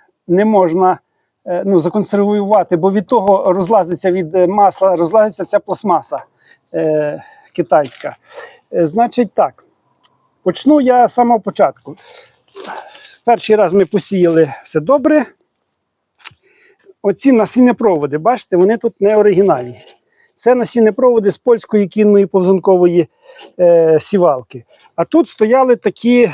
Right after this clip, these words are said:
пластикові, гофрірована така труба. Гавно, скажу вам, з гамна. Е, воно в нас, е,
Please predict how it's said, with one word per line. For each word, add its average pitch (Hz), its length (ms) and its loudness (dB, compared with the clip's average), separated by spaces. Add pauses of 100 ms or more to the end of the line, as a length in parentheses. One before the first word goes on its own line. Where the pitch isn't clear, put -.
(160)
пластикові, 208 800 -2 (160)
гофрірована 196 760 0
така - 220 -4
труба. 170 460 -4 (580)
Гавно, 233 680 4 (340)
скажу 226 420 -2
вам, 226 200 2
з 156 160 -4
гамна. 208 460 0 (540)
Е, 185 400 4
воно 240 420 2
в 220 100 0
нас, 220 420 0
е, 175 480 2